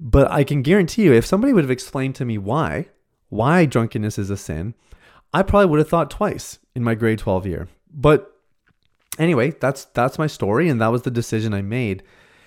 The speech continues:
And, you know, uh, eventually I, I committed my life to God, probably, um, it wasn't that long after, like, two or three years after, and stopped drinking irresponsibly. And, um, you know, that's kind of part of my story, is, like, I could get rid of the alcohol, but I couldn't get rid of the porn. And that's,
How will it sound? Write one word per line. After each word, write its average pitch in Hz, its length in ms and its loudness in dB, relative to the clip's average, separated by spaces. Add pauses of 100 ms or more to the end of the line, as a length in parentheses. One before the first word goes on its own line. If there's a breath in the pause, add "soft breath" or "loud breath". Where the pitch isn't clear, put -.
(260 soft breath)
And, 143 360 2
you 180 120 4
know, 170 260 0
uh, 135 260 -4
eventually 156 540 -2
I, 117 200 -4 (120)
I 131 80 -8
committed 139 320 -2
my 127 60 2
life 120 220 0
to 123 60 -8
God, 113 360 2
probably, 131 560 2
um, 95 520 -6 (280)
it 131 60 -2
wasn't 185 200 2
that 107 120 0
long 101 220 -2
after, 90 300 -2
like, 87 160 -6
two - 140 0
or 110 40 4
three 110 200 -2
years 98 220 2
after, 92 340 -2
and 85 200 -2 (300 loud breath)
stopped 113 320 0
drinking 107 280 -2
irresponsibly. 104 760 -2
And, 85 200 -4 (380 loud breath)
um, 87 440 -6
you 120 100 0
know, 104 100 2
that's 110 200 -2
kind 127 160 0
of 104 40 -2
part 113 160 2
of 107 60 0
my 101 80 -2
story, 127 320 2
is, 92 80 -2
like, 90 160 -4
I 95 100 -2
could 101 160 -10
get 120 160 2
rid 123 140 2
of 117 80 0
the 104 80 0
alcohol, 104 500 0
but 107 140 0
I 95 60 0
couldn't 127 240 -4
get 101 120 0
rid 101 100 0
of 95 60 -2
the 92 60 -6
porn. 95 360 -4
And 87 120 -6
that's, 95 280 -4